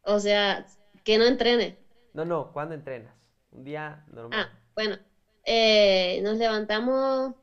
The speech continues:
Speaker 1: temprano porque ent-, ah, eh, estos últimos tiempos entrenamos doble jornada, entonces nos levantábamos tipo seis de la mañana, desayunamos,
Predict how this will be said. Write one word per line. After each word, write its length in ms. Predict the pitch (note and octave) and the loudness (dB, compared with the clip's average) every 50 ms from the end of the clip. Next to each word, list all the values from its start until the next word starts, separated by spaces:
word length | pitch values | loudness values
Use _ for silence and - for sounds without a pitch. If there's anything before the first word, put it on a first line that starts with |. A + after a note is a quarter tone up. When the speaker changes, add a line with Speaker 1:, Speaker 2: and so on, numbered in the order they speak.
| _ _ _ - | _ _ _ -6
Speaker 1:
temprano 760 | G3+ G3 G3+ G#3 G3+ - G3+ G3 G3 G3+ G#3+ A#3 A#3+ B3 | -4 -4 -4 -4 -6 -6 -6 -4 -2 -2 -2 -2 -2 -4
porque 260 | A#3+ A#3 G#3+ G#3 G#3 G#3 | -4 -4 -4 -4 -2 -4
ent-, 140 | G#3+ G3+ - | -4 -4 -4
ah, 220 | - F#3+ F#3+ F#3+ F#3+ | -4 -4 -4 -4 -4
eh, 340 | F#3+ F#3+ G3 F#3+ F#3+ F#3+ G3 | -4 -4 -4 -4 -4 -4 -6
estos 260 | G3+ F#3+ - G#3 G#3 | -6 -6 -6 -4 -4
últimos 420 | G#3 G#3 - A3+ G#3+ G#3 G3+ G3+ G3 | -4 -4 -4 -4 -4 -2 -4 -4 -4
tiempos 400 | G3+ G3 G3+ G3+ G3+ G3+ G3+ G3+ | -4 -4 -4 -4 -6 -4 -4 -4
entrenamos 520 | G3+ G3+ - F#3 F3+ F#3 F#3 F#3 G3 G3 F#3+ | -4 -6 -6 -8 -8 -6 -6 -6 -6 -4 -4
doble 220 | F#3+ G3 G3+ G#3 | -4 -4 -4 -6
jornada, 520 | G3 - G3 F#3+ F#3+ F#3+ F#3+ G3+ G#3 A3 A#3 | -8 -8 -8 -4 -4 -2 -2 -2 -2 -4 -6
entonces 520 | A#3 A#3 G3+ G3 G3+ G3 G#3+ G#3 G#3 G#3+ - _ _ _ _ _ _ _ _ _ _ _ _ _ _ _ _ _ - | -6 -4 -4 -4 -4 -4 -6 -6 -6 -8 -12 _ _ _ _ _ _ _ _ _ _ _ _ _ _ _ _ _ -8
nos 120 | - G3+ G#3 | -6 -4 -2
levantábamos 680 | G#3 G3+ G3 F#3+ F#3 F#3 F#3+ F#3+ G3 G3+ G3+ G3+ F#3+ | -2 -2 -2 -2 -4 -4 -4 -4 -4 -4 -4 -4 -4
tipo 280 | G3 G3+ G3 G3 F#3+ F#3+ | -6 -6 -4 -4 -4 -4
seis 200 | F#3+ G3 F#3+ G3 | -2 -2 -2 0
de 60 | G3+ | 0
la 120 | G3+ G3 G3 | 0 0 -2
mañana, 720 | F#3+ F#3 F3+ F#3 F#3+ G3 G#3+ A#3 B3 C4 C4+ C#4+ D4 C#4 _ _ _ _ _ _ _ _ _ _ _ - | -2 -4 -2 -2 -2 0 0 0 0 0 -2 -2 -4 -8 _ _ _ _ _ _ _ _ _ _ _ -8
desayunamos, 960 | F#3+ F#3+ F#3+ F#3+ F3+ F3+ F#3 F3+ F3+ F#3 F#3+ F#3+ G3+ G#3+ A3 A#3 B3 B3+ B3+ | -8 -8 -6 -6 -6 -6 -6 -6 -6 -4 -4 -4 -2 -2 -4 -4 -4 -6 -6